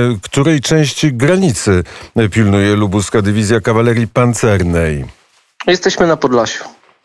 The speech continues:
Speaker 1: E, po-, Podlasie, tam, e, jak długo, k-, w którym momencie, e, trafiliście na granicę?
Speaker 2: E,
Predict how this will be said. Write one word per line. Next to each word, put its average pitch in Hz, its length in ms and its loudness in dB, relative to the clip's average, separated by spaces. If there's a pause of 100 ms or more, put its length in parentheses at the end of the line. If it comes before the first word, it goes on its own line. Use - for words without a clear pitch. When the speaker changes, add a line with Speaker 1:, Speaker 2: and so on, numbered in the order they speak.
(640)
Speaker 1:
E, 98 320 2
po-, 107 500 0
Podlasie, 117 720 0
tam, 127 360 0 (320)
e, 110 240 2
jak 107 400 0 (220)
długo, 117 640 2 (120)
k-, 120 100 0 (220)
w - 220 -16
którym 147 280 0
momencie, 147 640 2 (240)
e, 123 240 2
trafiliście 127 720 0
na 95 120 2
granicę? 90 580 0 (1160)
Speaker 2:
E, 147 360 2